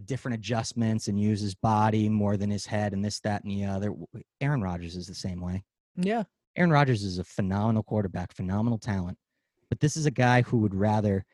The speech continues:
Speaker 1: dance around for five seconds in the pocket and escape and throw some ball, you know, fifty yards down the field into double coverage than throw, like, a three-yard check down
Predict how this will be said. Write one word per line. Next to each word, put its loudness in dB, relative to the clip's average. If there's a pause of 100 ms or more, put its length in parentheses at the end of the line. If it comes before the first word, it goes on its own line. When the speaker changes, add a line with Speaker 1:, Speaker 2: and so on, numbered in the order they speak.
(540)
Speaker 1:
dance 4
around 4
for -6
five 0
seconds -2
in 0
the 0
pocket -2
and -8
escape -4
and -4
throw -2
some -2
ball, 0
you -6
know, -6
fifty -2
yards 0
down -2
the -4
field -2
into -4
double -2
coverage -4 (800)
than 2
throw, 2
like, 4
a -2
three-yard 2
check -2
down -4